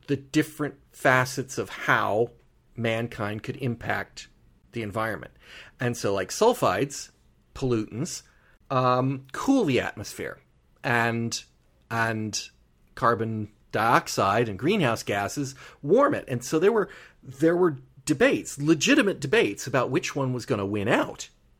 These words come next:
in this. And that's, that's the, you know, more of the in the weeds kind of thing that I could see Doomwatch looking at the various facets of that and saying, "Well, you know,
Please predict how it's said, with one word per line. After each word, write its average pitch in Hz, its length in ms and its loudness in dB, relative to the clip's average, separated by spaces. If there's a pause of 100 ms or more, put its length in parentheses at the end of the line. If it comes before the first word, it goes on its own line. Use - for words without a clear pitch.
(160)
in 123 220 2
this. 90 340 -6 (400)
And 170 340 2 (460)
that's, 196 580 0 (460)
that's 180 440 0
the, 165 240 -2 (340)
you 170 140 -8
know, 131 260 -2
more 175 440 6
of 147 100 2
the 139 200 2 (120)
in 170 300 0
the 139 80 4
weeds 117 680 -2
kind 139 280 -2
of 131 80 0
thing 131 280 0
that 117 120 2
I 123 140 4
could 131 200 -8
see 110 260 -8
Doomwatch 110 800 0 (460)
looking 156 400 4
at 135 120 2
the 135 80 -2
various 127 500 2 (200)
facets 247 720 -4
of 95 140 -8
that 95 320 -8 (360)
and 107 220 -6
saying, 101 300 -2
"Well, 107 200 2
you 113 100 0
know, 95 220 -2